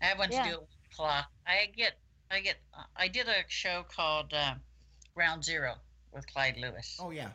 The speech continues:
Speaker 1: And he did a four-hour special on me called Demon Seer.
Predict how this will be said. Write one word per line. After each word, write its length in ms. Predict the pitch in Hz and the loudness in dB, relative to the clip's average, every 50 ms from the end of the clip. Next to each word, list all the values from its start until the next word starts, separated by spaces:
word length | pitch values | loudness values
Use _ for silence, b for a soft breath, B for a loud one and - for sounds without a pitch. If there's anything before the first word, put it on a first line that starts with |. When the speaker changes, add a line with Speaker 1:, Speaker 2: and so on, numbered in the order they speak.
| - - - - _ _ _ _ _ _ _ _ _ _ | -14 -20 -20 -20 _ _ _ _ _ _ _ _ _ _
Speaker 1:
And 200 | 170 175 170 170 | 0 0 0 0
he 100 | 175 196 | -4 -8
did 220 | 190 196 208 202 202 | -2 0 0 2 2
a 80 | 190 | -2
four-hour 480 | - - 196 196 190 175 165 160 165 170 | -2 0 0 2 4 4 4 2 0 -2
special 480 | - - - 160 156 - - 156 147 | -6 -4 -4 -4 -4 -4 -6 -8 -6
on 160 | 143 139 139 143 | -6 -6 -6 -6
me 140 | 139 135 | -6 -8
called 420 | 127 - - 143 120 123 117 104 - | -8 -8 -8 -8 -8 -8 -10 -12 -12
Demon 300 | - 143 139 131 131 131 | -8 -6 -6 -4 -6 -6
Seer. 380 | 123 - 123 113 107 92 - | -6 -8 -8 -10 -12 -14 -16